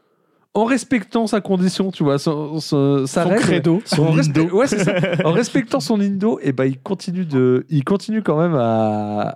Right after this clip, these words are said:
Speaker 2: À vivre,
Speaker 1: comment,
Speaker 2: quoi.
Speaker 1: ouais, c'est ça. Et puis de toute façon, à un moment, son, comment, quand son père meurt, eh ben, il devient baron. Donc,
Speaker 2: Là, il est vraiment
Speaker 1: il a,
Speaker 2: le baron
Speaker 1: il,
Speaker 2: Perché.
Speaker 1: ouais, ouais, ben, c'est ça. Et il est vraiment, il a pas le choix, il assume les tâches de baron.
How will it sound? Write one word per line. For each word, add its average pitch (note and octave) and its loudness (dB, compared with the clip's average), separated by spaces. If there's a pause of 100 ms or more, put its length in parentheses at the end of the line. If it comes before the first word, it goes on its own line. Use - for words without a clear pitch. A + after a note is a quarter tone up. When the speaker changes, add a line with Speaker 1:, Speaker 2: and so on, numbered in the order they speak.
Speaker 2:
À C3 -10
vivre, A2 -10
Speaker 1:
comment, A#2 0
Speaker 2:
quoi. G#3+ 0
Speaker 1:
ouais, D4 0
c'est G#3 2
ça. A#3+ -2
Et A#2 0
puis - -14
de A#2 -18
toute C3+ -2
façon, C3 -2
à C#3 0
un - -2
moment, C3 -2
son, A2 -6
comment, A#2 -6 (400)
quand B2+ -4
son B2 -6
père A2+ -2
meurt, F3+ 0 (120)
eh - -20
ben, A2+ -4
il A2+ 0
devient B2 0
baron. F#3+ -2 (260)
Donc, - -6 (800)
Speaker 2:
Là, C#3 -2
il C3 -2
est A#2+ -4
vraiment C#3+ 2
Speaker 1:
il D3+ 2
a, D3 2
Speaker 2:
le C3+ -2
baron C3 0
Speaker 1:
il, E3+ 0
Speaker 2:
Perché. B2+ 0
Speaker 1:
ouais, B3 2
ouais, G#3 4
ben, A2+ 2
c'est D3 0
ça. F3+ 0 (200)
Et G#2 0
il A2+ 0
est A2+ 2
vraiment, A2+ 0
il A2 4
a G#2 2
pas F#3 -2
le F#3+ -2
choix, C4+ -2
il A#2 0
assume A#2 -6
les A2+ -4
tâches C3 -4
de D#3 0
baron. G3+ -2